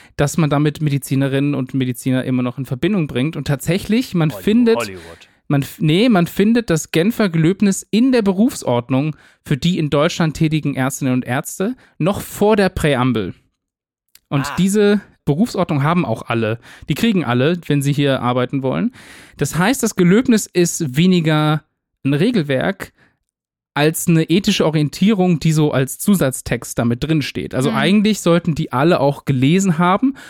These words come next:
Speaker 1: Ich schätze mal, das machen aber viele nicht. Und die meisten gehen davon aus, dass, also die meisten Ärztinnen und Ärzte, die tatsächlich gar nicht
Speaker 2: Stimmt.
Speaker 1: kennen so richtig.
Speaker 3: Ja, es ist so wie das Vorwort zur Verfassung.
Speaker 1: Genau, so in die Richtung ist das.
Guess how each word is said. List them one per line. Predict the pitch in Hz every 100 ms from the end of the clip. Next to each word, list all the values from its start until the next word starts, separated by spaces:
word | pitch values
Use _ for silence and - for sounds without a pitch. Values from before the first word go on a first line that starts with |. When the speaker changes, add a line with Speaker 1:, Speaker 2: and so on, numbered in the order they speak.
| -
Speaker 1:
Ich | - -
schätze | 160 160
mal, | 127
das | 117
machen | 160 -
aber | 147 131
viele | - 131
nicht. | 135 180 -
Und | 180 - - - _
die | 139
meisten | 135 165 165
gehen | 147
davon | 147 151
aus, | 123 147 - - _
dass, | 123 - - _ _ -
also | 131 123
die | 123
meisten | 127 156 165 147 143 - -
Ärztinnen | 139 - 143
und | 127
Ärzte, | 131 - 139
die | 127 127
tatsächlich | 135 123 120 135
gar | 113
nicht | 110 113
Speaker 2:
Stimmt. | -
Speaker 1:
kennen | 117 113
so | 107
richtig. | 107 - - -
Speaker 3:
Ja, | 233
es | 202 214
ist | -
so | 233
wie | 208 214
das | 202
Vorwort | - 202 196 196
zur | - 196
Verfassung. | 196 - 180 - - - - -
Speaker 1:
Genau, | 240 143
so | 131 147
in |
die | 123
Richtung | 120 127 117 117
ist | -
das. | 87 -